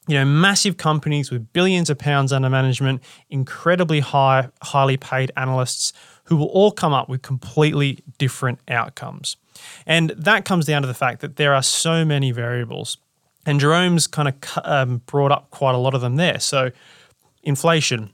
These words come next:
interest rates, um, job figures, the furlough scheme, different asset classes, the stock market, the bond, bond yields. Um,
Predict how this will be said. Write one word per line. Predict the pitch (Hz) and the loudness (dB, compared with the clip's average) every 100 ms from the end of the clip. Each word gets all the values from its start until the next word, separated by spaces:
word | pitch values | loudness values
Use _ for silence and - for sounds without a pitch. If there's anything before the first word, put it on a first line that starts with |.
| _ | _
interest | 170 165 139 - | -4 -2 -4 -4
rates, | 123 117 - - - _ - | -4 -4 -6 -8 -10 _ -6
um, | 123 120 120 117 - _ 127 | -2 0 -2 -4 -8 _ -2
job | 170 156 | 0 0
figures, | - 131 120 - | -2 -2 -2 -4
the | |
furlough | - 170 165 147 131 | -4 2 4 4 2
scheme, | - - 123 113 110 - _ _ _ _ - | 0 -2 -4 -6 -10 -16 _ _ _ _ -2
different | 175 160 165 | -2 0 0
asset | 165 - | 0 -2
classes, | - 131 120 - | 0 0 0 -4
the | - | -4
stock | - 170 - | -2 -2 -2
market, | 143 123 117 131 - - | -2 0 -2 -8 -14 -12
the | 143 | -8
bond, | 131 160 160 151 | -2 0 0 0
bond | 165 160 147 | 2 2 2
yields. | 123 120 117 - - - _ - | 2 -2 -4 -8 -8 -16 _ -2
Um, | 135 131 131 | 0 0 -2